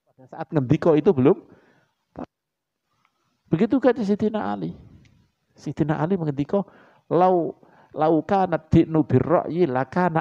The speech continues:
asfalal khuffi aula bil, bil mashi." Andai kata agama Islam itu iso diutak-atik pakai akal,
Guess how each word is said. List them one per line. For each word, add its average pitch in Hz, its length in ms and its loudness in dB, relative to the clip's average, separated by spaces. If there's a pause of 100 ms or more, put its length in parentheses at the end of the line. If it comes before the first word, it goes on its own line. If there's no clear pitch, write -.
asfalal 147 560 0
khuffi 160 400 -2
aula 196 400 6
bil, 147 240 -2 (800)
bil 160 240 0
mashi." 175 400 -6 (1120)
Andai 165 240 -4
kata 202 560 -6 (560)
agama 120 720 0
Islam 90 480 -10
itu 180 320 -4 (1040)
iso 160 160 0
diutak-atik - 800 -2
pakai 123 320 -4
akal, 104 320 -12